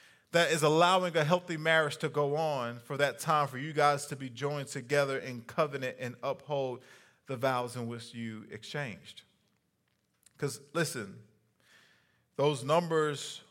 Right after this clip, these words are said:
are real. And you know what's crazy? You can com-, compare the divorce rate between those who are Christians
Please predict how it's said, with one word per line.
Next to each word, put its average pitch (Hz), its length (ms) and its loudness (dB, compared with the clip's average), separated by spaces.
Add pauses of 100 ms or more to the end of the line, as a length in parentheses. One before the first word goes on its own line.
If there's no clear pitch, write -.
(100)
are 123 160 -2
real. 127 420 -6 (220)
And 143 180 -4
you 175 80 -6
know 202 200 -2
what's 165 200 -6
crazy? 185 460 -4
You 160 180 -6
can 156 180 -8
com-, - 240 -10 (140)
compare 156 460 0
the 131 120 -6
divorce 131 540 -6
rate 117 280 -4 (440)
between 143 380 -4
those 143 340 -2
who 147 200 -6
are 123 100 0
Christians 156 640 -8